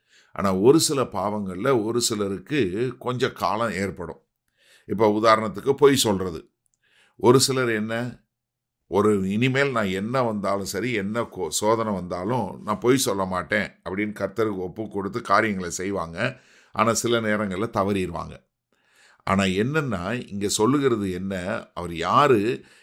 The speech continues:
இவர்கள் ரட்சிக்கப்படாமல் இவர்கள் முழு நேரமாக அதை தெரிஞ்சு செய்யக்கூடிய மக்களை பத்தி தான்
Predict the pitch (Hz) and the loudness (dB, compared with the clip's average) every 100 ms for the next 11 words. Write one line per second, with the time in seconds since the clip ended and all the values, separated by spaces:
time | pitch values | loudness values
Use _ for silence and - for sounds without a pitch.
0 | _ 95 107 110 92 92 120 - 85 90 | _ -2 2 2 0 -6 -8 -10 -14 -8
1 | - 135 - 143 131 117 113 113 113 123 | -6 -6 0 0 2 2 2 0 -2 -2
2 | 107 98 92 90 85 98 131 143 131 120 | -2 -2 -4 -6 -4 2 2 2 0 -2
3 | 113 113 120 120 98 95 92 113 131 139 | -2 -4 -4 -4 -6 -8 -4 2 2 2
4 | 120 104 101 104 104 98 92 87 90 110 | -6 -6 -4 -4 -4 -8 -8 -10 -4 -2
5 | 98 95 85 85 107 | 0 -4 -10 -4 -4